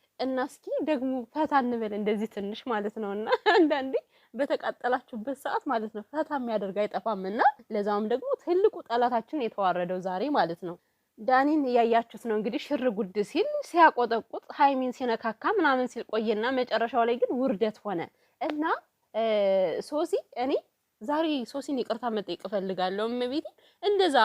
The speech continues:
ምንም በማያገባ ስሰድባት፣ በአለባበሷ እንኳን በማይመለከተኝ ስሰድባት ነበረና ሶሪ ሶሲዬ፣ ሶሪ ይቅርታ አድርግልኝ። ዛሬ እኔ ልቤን ነው ያራሽው፣ የምሬን ነው።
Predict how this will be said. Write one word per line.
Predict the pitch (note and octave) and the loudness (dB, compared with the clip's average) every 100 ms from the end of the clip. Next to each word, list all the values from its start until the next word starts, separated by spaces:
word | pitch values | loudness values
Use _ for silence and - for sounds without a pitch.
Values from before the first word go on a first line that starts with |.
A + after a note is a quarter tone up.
| G3 | 4
ምንም | C4+ C4 A#3 | 2 -2 -2
በማያገባ | G#3+ G#3 G3 F#3 F#3+ G3 | -2 -2 -4 -4 -4 -4
ስሰድባት፣ | B3 B3 G#3 F#3+ F3+ _ _ - | -6 -6 -4 -2 -4 _ _ -6
በአለባበሷ | D4+ D4 C#4+ B3 G#3+ G#3 | -4 -2 -2 -2 -2 -6
እንኳን | G3 F3 F3+ | -6 -6 -4
በማይመለከተኝ | A#3 A3 G#3+ G#3 F#3+ - G#3 G3+ | -4 -2 -2 -2 -6 -8 -10 -10
ስሰድባት | B3+ B3+ A#3+ G3 G3+ | -10 -8 -4 -4 -4
ነበረና | F#3+ E3+ G3+ G#3+ F4 - _ - | -6 -4 -4 -4 -4 -8 _ -8
ሶሪ | - F#4+ E4 F#3 _ _ _ _ - | 2 4 4 0 _ _ _ _ -4
ሶሲዬ፣ | E4 D#4 C4+ B3+ | -2 -2 -4 -6
ሶሪ | - A4+ A4+ G#4 G4+ _ - - | 4 6 6 4 -2 _ -16 -2
ይቅርታ | F#4 - D4+ D4+ | -2 0 0 0
አድርግልኝ። | B3+ G#3+ A#3 B3 B3+ | 0 -2 -10 -8 0
ዛሬ | C#4 C4 | 4 4
እኔ | C4 C4 | 2 0
ልቤን | B3 A3 C#4 | -2 -2 0
ነው | B3 | 2
ያራሽው፣ | G#3 G#3 C4+ - | 4 4 2 -4
የምሬን | B3 A#3+ A#3+ A#3+ A#3+ A#3+ | -2 -2 0 0 0 0
ነው። | B3 | -4